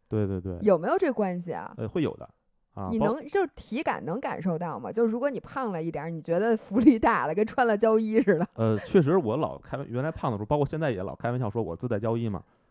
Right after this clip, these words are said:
Speaker 1: 呃，包括我因为游蛙泳游的，就以前游蛙泳游的比较多，就很多比赛就是只要是不强制穿胶衣，我都不穿胶衣的。就他们可能就是有，有人说一，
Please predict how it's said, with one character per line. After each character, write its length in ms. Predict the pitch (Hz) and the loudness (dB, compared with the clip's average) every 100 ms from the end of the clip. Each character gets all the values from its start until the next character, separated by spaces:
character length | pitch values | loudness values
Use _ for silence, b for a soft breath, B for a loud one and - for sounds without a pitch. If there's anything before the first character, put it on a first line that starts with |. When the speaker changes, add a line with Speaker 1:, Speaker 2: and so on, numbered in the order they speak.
| - | -10
Speaker 1:
呃， 60 | 117 | 2
包 140 | 143 | 2
括 140 | 143 | 2
我 260 | 104 90 82 - | -2 -4 -8 -8
因 100 | 117 | -6
为 160 | 123 110 | -6 -4
游 120 | 104 | -2
蛙 140 | 123 | -2
泳 100 | 123 | -4
游 80 | 87 | -6
的， 120 | 92 92 _ | -8 -10 _
就 100 | 92 | -12
以 100 | 90 | -10
前 160 | - | -10
游 100 | 107 | -6
蛙 120 | 117 120 | -4 -4
泳 80 | |
游 100 | 92 | -4
的 60 | 90 | -8
比 80 | 95 | -8
较 160 | 87 | -8
多， 220 | - 92 90 | -8 -8 -8
就 80 | |
很 180 | 98 92 | -8 -6
多 100 | 107 | -6
比 140 | 135 78 | -6 -4
赛 240 | 113 101 b b b _ | -4 -4 b b b _
就 100 | 101 | -6
是 100 | 98 | -6
只 120 | - | -2
要 140 | 95 123 | 0 0
是 240 | 143 123 107 _ _ | 0 -2 -2 _ _
不 120 | 160 | -6
强 260 | 131 104 147 | -4 -4 -2
制 80 | 143 | -4
穿 200 | 113 104 | -4 -6
胶 200 | 101 95 | -6 -6
衣， 220 | 95 95 | -8 -8
我 140 | 87 | -8
都 220 | 95 123 139 | -6 -6 -6
不 160 | - | -6
穿 160 | 135 92 | -6 -4
胶 140 | 90 | -4
衣 100 | 85 | -6
的。 100 | 87 - | -10 -10
就 60 | - | -8
他 180 | - | -4
们 100 | 139 | -4
可 120 | 117 95 | -4 -2
能 200 | 101 - b b b b | -2 -4 b b b b
就 100 | 113 | -8
是 180 | 104 104 | -6 -6
有， 180 | - 104 | -6 -6
有 160 | 95 | -4
人 100 | 98 | -4
说 100 | 107 | -4
一， 140 | 123 | -4